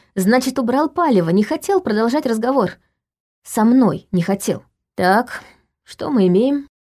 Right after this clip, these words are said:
Они спелись за моей спиной, пока я, как идиотка, строила воздушные замки. Ладно он, но мама, как она могла? Ни слова мне не сказала и просто присвоила Макса себе, не дав мне даже шанса.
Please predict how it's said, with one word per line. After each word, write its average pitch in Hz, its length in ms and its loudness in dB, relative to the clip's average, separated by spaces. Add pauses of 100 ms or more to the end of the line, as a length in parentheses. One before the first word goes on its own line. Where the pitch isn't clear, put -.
(140)
Они 294 400 6
спелись 220 680 0
за 196 140 2
моей 185 380 2
спиной, 175 560 -2
пока - 260 -6
я, 185 340 2
как 208 200 -6
идиотка, 175 640 0
строила 233 440 -2
воздушные 185 480 0
замки. 160 420 -6 (360)
Ладно 240 420 0
он, 226 380 2
но 226 100 6
мама, 247 560 2 (240)
как 302 240 -2
она 269 220 2
могла? 233 420 0 (380)
Ни 269 140 4
слова 339 340 2
мне 247 180 4
не 262 140 6
сказала 294 500 0
и 190 80 10
просто 254 540 -2
присвоила 254 640 2
Макса 233 420 0
себе, 262 500 -2 (440)
не 233 160 6
дав 285 260 0
мне 233 140 4
даже 247 180 0
шанса. 269 480 -2